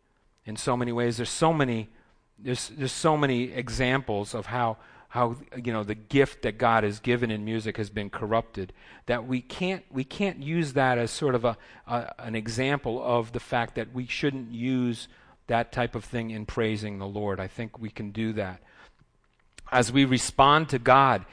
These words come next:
he responds to those who reverence him and trust in his provision for salvation. And it's like a symbiotic,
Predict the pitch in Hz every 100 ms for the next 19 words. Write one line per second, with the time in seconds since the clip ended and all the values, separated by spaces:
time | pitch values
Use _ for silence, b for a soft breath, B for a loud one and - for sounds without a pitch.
0 | B - 160 147 - - 135 143 156 147
1 | 135 - - 123 135 131 127 - 123 113
2 | 135 135 117 - 117 95 98 - - 131
3 | - - b b b 127 120 - 123 113
4 | 131 123 101 - 107 117 110 107 120 131
5 | 92 90 _ b b b 147 143 - 170
6 | 156 156 - - 175 170 160 135 139 143